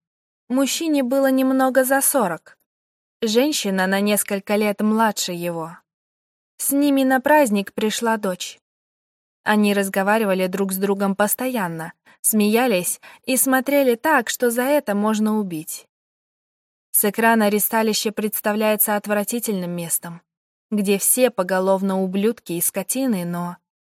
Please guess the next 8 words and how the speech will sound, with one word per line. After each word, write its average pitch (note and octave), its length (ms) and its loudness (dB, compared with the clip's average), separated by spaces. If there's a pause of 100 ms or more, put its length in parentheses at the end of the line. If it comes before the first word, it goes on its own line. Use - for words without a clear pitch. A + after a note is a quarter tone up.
(100)
нет A3 260 -2
же. E3+ 260 -10 (1080)
Я C4 240 2
таких B3+ 380 -2
семей B3 500 2
за G#3+ 160 0
всю C4+ 260 0
жизнь A#3+ 480 0